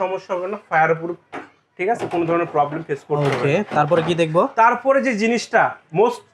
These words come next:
Speaker 1: important জিনিস, আমরা কিন্তু দৈনন্দিন জীবনে আমাদের কিন্তু প্লেট খুব ইম্পর্টেন্ট জিনিস। তো এই দেখেন যে প্রোডাক্টটা দেখাচ্ছি ভাই, এটা হচ্ছে
Speaker 2: ওকে।
Speaker 1: একটা প্লেট ট্র্যাক তিরিশ ইঞ্চির। এখানে আপনি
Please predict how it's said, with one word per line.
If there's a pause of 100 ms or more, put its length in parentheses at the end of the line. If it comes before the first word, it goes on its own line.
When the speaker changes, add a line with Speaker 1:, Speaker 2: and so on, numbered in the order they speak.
(140)
Speaker 1:
important
জিনিস, (200)
আমরা
কিন্তু
দৈনন্দিন
জীবনে (120)
আমাদের
কিন্তু (160)
প্লেট (100)
খুব (120)
ইম্পর্টেন্ট
জিনিস। (120)
তো (260)
এই (100)
দেখেন
যে (120)
প্রোডাক্টটা
দেখাচ্ছি
ভাই, (500)
এটা
হচ্ছে
Speaker 2:
ওকে।
Speaker 1:
একটা
প্লেট
ট্র্যাক
তিরিশ
ইঞ্চির। (420)
এখানে (100)
আপনি